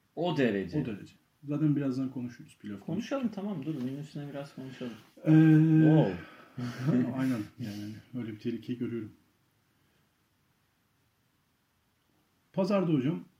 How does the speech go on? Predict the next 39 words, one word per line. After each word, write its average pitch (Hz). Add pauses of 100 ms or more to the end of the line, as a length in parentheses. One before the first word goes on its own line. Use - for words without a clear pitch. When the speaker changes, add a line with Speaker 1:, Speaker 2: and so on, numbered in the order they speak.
(120)
Speaker 2:
Sacramento 151 (580)
Detroit, 131
Marc 135
Gasol 156
ve 151
Conley 151
ile 117
adı 117
geçen 113
takımlar. 101
Speaker 1:
Hı 170
hı. 185 (360)
Speaker 2:
Marc 147
Gasol 160
ve 156
Conley'i 151
ben... 143 (440)
Hatta 196
bu 180
enteresan 180
oldu. 143
Marc 139
Gasol 170
ve 160
Conley 165
haberi 160
çıkmadan 139
önce 135
geçen 147
hafta 147
burada 139
ben 143 (260)
söylemiştim 135
size 101
hatırlıyorsanız 104
Speaker 1:
Hı 120
hı. 113
Speaker 2:
siz 110
de. 113